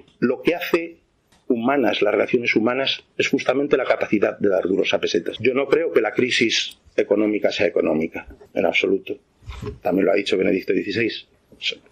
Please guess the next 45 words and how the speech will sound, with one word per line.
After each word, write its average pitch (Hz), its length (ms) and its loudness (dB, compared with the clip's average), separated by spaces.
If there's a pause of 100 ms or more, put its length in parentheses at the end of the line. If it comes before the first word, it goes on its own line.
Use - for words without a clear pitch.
(100)
su, - 240 -4 (360)
tiene 101 200 2
raíces 98 380 0
morales. 104 460 0 (220)
Una 151 340 0
economía 113 800 -2 (320)
una 123 160 0
sociedad 110 500 0 (180)
en 101 60 2
la 104 100 2
que 113 80 2
las 104 100 0
relaciones 110 440 2
humanas 127 520 -2
están 143 340 0
definidas 131 580 0 (320)
por 113 200 2
la 113 80 0
razón 110 320 0
instrumental, 117 680 0 (600)
porque 160 220 2
se 135 140 2
parte 170 320 2
de 143 80 -2
la 127 80 2
definición 120 440 0
del 135 120 2
sujeto 139 380 2
que 117 80 0
se 117 120 -2
parte 127 400 2
y - 80 -2
se 123 120 0
parte 160 300 2
de 127 80 0
la 117 60 2
definición 110 440 0
de 120 80 2
la 117 60 0
libertad 107 380 0
de 95 80 0
la 98 80 2
que - 80 0
se 127 120 0
parte, 139 420 -2